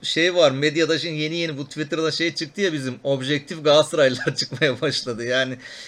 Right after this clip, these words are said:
objektiflik kılıfı altında sürekli takıma çakmaya çalışan bir kesim ortaya çıkmaya başladı. İşte bunlar ne var bunda diyor. Yani pozisyon. Tamam, kural gereği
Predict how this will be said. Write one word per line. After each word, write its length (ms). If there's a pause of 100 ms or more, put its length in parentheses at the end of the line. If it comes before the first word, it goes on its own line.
(160)
objektiflik 760
kılıfı 460
altında 560
sürekli 340
takıma 360
çakmaya 420
çalışan 460 (560)
bir 240
kesim 280
ortaya 380
çıkmaya 360
başladı. 560 (320)
İşte 200
bunlar 260
ne 120
var 260
bunda 320
diyor. 220
Yani 300 (480)
pozisyon. 380
Tamam, 380
kural 360
gereği 500